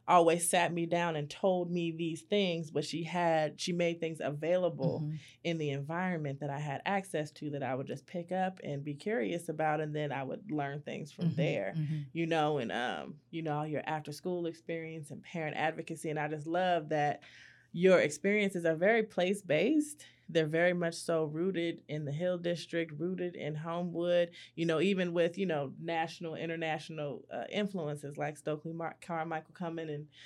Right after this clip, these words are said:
Speaker 1: um, you know, being inspired and influenced by that. But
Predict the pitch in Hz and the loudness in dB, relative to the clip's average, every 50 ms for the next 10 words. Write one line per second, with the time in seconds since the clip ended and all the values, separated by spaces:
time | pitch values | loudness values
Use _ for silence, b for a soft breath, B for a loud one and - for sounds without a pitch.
0 | B B B B B - 156 160 156 147 131 113 101 95 151 143 - - 165 165 | B B B B B -2 0 0 0 0 -2 -4 -6 -8 -10 -12 -10 -6 -4 -2
1 | 165 156 156 151 175 170 151 147 - - 156 147 - - 170 165 170 170 165 156 | -2 -2 -2 -2 -2 0 0 -2 -2 -4 -6 -6 -8 -8 -8 -6 -4 -4 -4 -4
2 | 147 147 147 147 - 170 151 147 147 - - 151 147 143 151 175 180 170 165 151 | -4 -4 -6 -4 -4 -6 -6 -6 -6 -8 -8 -8 -8 -6 -6 -6 -6 -6 -4 -4
3 | 156 147 147 | -6 -6 -6